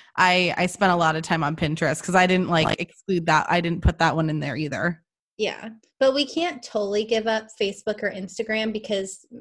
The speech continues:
Speaker 2: that, you know, keeps the lights on in my house. So
Speaker 1: Oh my gosh.
Speaker 2: we're very pro Facebook, pro Instagram, pro WhatsApp, pro Oculus around here. <laughs>
Speaker 1: What the hell is Oculus?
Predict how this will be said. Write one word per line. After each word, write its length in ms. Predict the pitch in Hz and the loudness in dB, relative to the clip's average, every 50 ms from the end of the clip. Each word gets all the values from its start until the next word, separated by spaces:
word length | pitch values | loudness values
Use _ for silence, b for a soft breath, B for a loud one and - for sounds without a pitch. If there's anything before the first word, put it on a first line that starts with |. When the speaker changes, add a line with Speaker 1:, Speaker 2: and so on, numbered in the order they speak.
| - _ _ | -20 _ _
Speaker 2:
that, 280 | 208 202 196 196 - - _ - | -4 -2 -2 -4 -6 -10 _ -10
you 120 | 233 220 | -8 -8
know, 340 | 196 180 170 165 185 208 - _ - | -6 -6 -8 -10 -12 -14 -18 _ -10
keeps 240 | - 226 214 220 - | -6 -6 -6 -6 -6
the 60 | 214 | -6
lights 320 | 185 170 175 180 185 - 226 | -4 -4 -4 -4 -6 -6 -6
on 140 | 202 202 208 | -4 -4 -4
in 100 | 202 180 | -4 -4
my 160 | 175 175 190 | -4 -4 -4
house. 480 | 208 208 202 208 226 262 - - - - | -2 -2 -2 -2 -2 -4 -6 -8 -6 -4
So 440 | - 190 190 180 185 185 190 190 B B B - | -4 -2 -2 -2 -2 -2 -4 -4 B B B 2
Speaker 1:
Oh 220 | 214 214 202 165 | 4 4 4 4
my 180 | - - 165 - | 0 -4 -10 -14
gosh. 420 | - - - - - - - - | -16 -16 -16 -16 -16 -16 -12 -6
Speaker 2:
we're 140 | - 226 226 | -4 -2 0
very 340 | 214 247 240 233 240 247 240 240 | 2 4 4 4 4 2 2 -2
pro 300 | - - 262 233 220 226 226 | -4 0 2 2 4 2 0
Facebook, 680 | 220 - 226 202 220 220 220 - - 214 220 220 - | 0 -2 -2 -2 -2 -4 -6 -2 -2 -2 -2 -2 -2
pro 220 | - 233 214 208 | -2 0 0 0
Instagram, 1000 | - - 180 196 - - - 233 226 226 220 220 220 220 220 220 220 226 240 233 _ _ _ _ _ _ _ _ _ _ _ | 0 -2 -6 -8 -6 -4 -4 -2 -2 0 0 0 0 0 -2 -2 -2 -2 -4 -6 _ _ _ _ _ _ _ _ _ _ _
pro 180 | - 220 202 185 | -4 -2 -2 -2
WhatsApp, 680 | 185 185 190 196 202 202 - - 214 208 208 214 214 - | -4 -6 -6 -6 -6 -6 -4 -4 -2 -2 -2 -4 -4 -6
pro 240 | - 226 202 170 - - | -4 -4 -4 -4 -6 -8
Oculus 640 | 185 185 - - 240 240 226 226 226 233 233 - | -12 -14 -8 -4 -2 0 0 0 -2 -2 -4 -4
around 340 | 247 233 233 226 233 240 240 | -4 -2 -2 0 0 -2 -2
here. 420 | 240 254 247 240 240 240 240 247 247 B B B B B B B B | -2 -2 0 0 0 -2 -2 -4 -8 B B B B B B B B
<laughs> 180 | 214 - - - | -10 -10 -6 -2
Speaker 1:
What 220 | - 226 262 262 | -2 -2 -2 -2
the 80 | - - | -4 -6
hell 340 | 240 - - 202 196 202 208 | -6 -4 -2 0 0 0 0
is 120 | 190 - - | 0 -2 -2
Oculus? 920 | - 156 170 160 - 165 143 127 92 92 110 180 - - - - - | -2 -2 -2 -2 -4 -6 -6 -6 -6 -6 -6 -8 -8 -10 -16 -20 -20